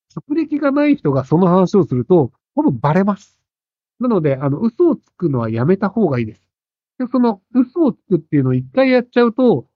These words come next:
職場に行くためにずっとその嘘を取り繕わなければいけないとか、こういう嘘をついたよねっていうストレスが溜まっていくと思うんですよね。で、精神障害者の方であれば、そんなにストレス強くないと思うんですよ。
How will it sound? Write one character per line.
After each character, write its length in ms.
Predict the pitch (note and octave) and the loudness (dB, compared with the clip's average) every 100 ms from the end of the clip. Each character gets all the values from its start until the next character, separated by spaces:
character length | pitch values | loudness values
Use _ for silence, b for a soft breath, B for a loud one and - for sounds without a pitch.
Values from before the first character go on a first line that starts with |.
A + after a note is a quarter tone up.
| _ | _
職 180 | F#3+ D4+ | -6 -4
場 140 | D#4 D4 | -2 0
に 120 | D4 | -2
行 60 | |
く 60 | D4 | -2
た 80 | C#4+ | -2
め 120 | C4 | 0
に 240 | A3 F3 C3+ | 2 2 0
ず 100 | C#3+ | -6
っ 20 | |
と 180 | - A#3+ | -6 -4
そ 80 | |
の 220 | C4+ - - | -2 -2 -4
嘘 260 | A3+ A3+ E4+ | -8 -6 -4
を 60 | A3+ | -4
取 240 | D3 D#3 | -4 -6
り 60 | F#3 | -8
繕 220 | - A3+ | -8 -4
わ 120 | A3+ | -2
な 120 | G#3 C3 | -4 -6
け 80 | |
れ 80 | B2+ | -6
ば 80 | A#2+ | -6
い 60 | A2+ | -4
け 80 | |
な 100 | B2+ | -4
い 60 | B2 | -4
と 100 | A#2 | -6
か、 260 | A#3 A#3 D#3 _ _ _ | -4 -4 -4 _ _ _
こ 160 | C#4+ | -2
う 60 | D4+ | 2
い 80 | C#4+ | 2
う 80 | D4 | 0
嘘 180 | C#4+ | -2
を 60 | F#3 | -4
つ 120 | C3 | -4
い 80 | F3 | -4
た 80 | D#3+ | -2
よ 100 | A#2+ | -2
ね 100 | C3+ | -2
っ 20 | |
て 160 | C3 C3 | -4 -6
い 60 | |
う 40 | A#2 | -8
ス 80 | - | -4
ト 100 | E4+ | -2
レ 100 | F4 | -2
ス 80 | |
が 120 | D#3 C3+ | -2 -2
溜 100 | C3+ | -2
ま 80 | |
っ 20 | C3 | -2
て 60 | |
い 40 | C#3+ | -4
く 60 | |
と 60 | C#3 | -2
思 80 | B2+ | -2
う 20 | |
ん 0 | |
で 40 | |
す 40 | B2+ | -2
よ 60 | |
ね。 200 | C3+ A3 _ _ _ - | -4 -4 _ _ _ -8
で、 300 | B3+ B3+ A#3+ | -4 -2 -2
精 140 | C#4+ | 0
神 400 | C#4 D#4 D4+ D4+ | 0 2 0 -2
障 260 | - D#4+ D#4 | 0 0 0
害 160 | E4 | 0
者 240 | D4+ E3 C#3 | 0 0 0
の 140 | C3 | -2
方 240 | C3 C3+ | -4 -4
で 140 | D3+ C3 | -2 0
あ 40 | |
れ 120 | A#2 | 0
ば、 320 | A2+ C#3+ A#2+ G2 _ _ _ _ | 0 0 0 -6 _ _ _ _
そ 80 | C#4 | -6
ん 120 | D4+ | -2
な 80 | D#4+ | -4
に 120 | D#4 | -4
ス 80 | - | -4
ト 80 | D#4+ | -4
レ 100 | D#4 | -4
ス 120 | B2+ | -6
強 260 | - F#3 | -4 -2
く 140 | A3+ A#3 | 0 0
な 140 | G#3+ | 0
い 100 | D4 | 0
と 100 | - | 0
思 140 | C3 A#2+ | -2 -2
う 40 | |
ん 40 | G#2 | -6
で 60 | |
す 100 | - | -12
よ。 120 | - | -20